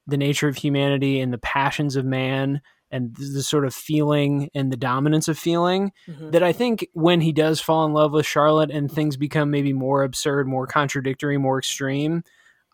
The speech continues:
Speaker 1: I don't think it jumped out to me as a different person. I guess it would just be, in that way, I guess you could call it a descent. I, I think when I hear descent, I think of, like, a disconnect, that there's, like, a shattering or, like, a different person
Speaker 2: Mm-hmm.
Speaker 1: almost.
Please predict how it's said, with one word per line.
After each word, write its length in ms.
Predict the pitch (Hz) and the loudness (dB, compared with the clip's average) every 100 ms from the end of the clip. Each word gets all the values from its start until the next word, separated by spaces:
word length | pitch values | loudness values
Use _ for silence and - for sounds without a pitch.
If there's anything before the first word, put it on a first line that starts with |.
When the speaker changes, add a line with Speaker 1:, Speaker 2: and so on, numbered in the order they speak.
| - | -4
Speaker 1:
I 60 | |
don't 180 | 262 294 | -2 2
think 160 | 196 170 | 2 2
it 100 | 151 | 2
jumped 280 | 151 156 160 | 2 2 2
out 300 | 156 160 - | 2 0 -2
to 100 | 160 | 0
me 120 | 156 | 2
as 100 | 139 | 0
a 60 | 131 | -2
different 460 | - 160 151 123 | 0 0 0 -4
person. 480 | - 120 - - - _ | -6 -8 -8 -16 -20 _
I 80 | 156 | 2
guess 220 | 175 185 | 4 4
it 80 | 165 | 2
would 120 | 160 | 2
just 220 | 139 156 - | 2 0 2
be, 220 | 147 135 - - - | 0 0 -6 -18 -4
in 100 | 165 | 0
that 200 | 208 240 | 2 2
way, 140 | 175 | 2
I 40 | 156 | 4
guess 220 | 151 - | 2 -2
you 80 | 156 | -2
could 140 | 151 | -2
call 220 | - 147 | 4 4
it 80 | 139 | 4
a 60 | 131 | 0
descent. 600 | 120 - 131 139 160 - _ - - - | -6 -6 -4 -2 -4 -8 _ -20 -16 -8
I, 140 | 156 147 202 | -2 4 4
I 40 | |
think 220 | 214 170 | 4 2
when 100 | 165 156 | 2 0
I 60 | |
hear 160 | 147 151 | 2 0
descent, 600 | 139 - 156 147 139 - - _ | 0 -2 0 0 -2 -6 -14 _
I 60 | 139 | -2
think 220 | 156 147 | 0 -2
of, 100 | 131 | -2
like, 200 | 131 123 | -2 -4
a 80 | 139 | -4
disconnect, 840 | 135 139 - 147 139 147 - - - | -4 -4 -4 -4 -2 -2 -6 -16 -10
that 80 | 123 | -4
there's, 180 | 135 131 | -2 -2
like, 140 | 123 | -4
a 60 | 117 | -4
shattering 680 | - 135 127 135 131 131 127 | -2 -2 -2 -2 -2 -2 -2
or, 100 | 120 | -2
like, 160 | 123 | -4
a 40 | 123 | -6
different 320 | - 131 - | -8 -8 -8
person 360 | - 135 185 196 | -6 -4 -2 -2
Speaker 2:
Mm-hmm. 60 | |
Speaker 1:
almost. 520 | 208 220 233 233 - | 0 -2 -2 -4 -10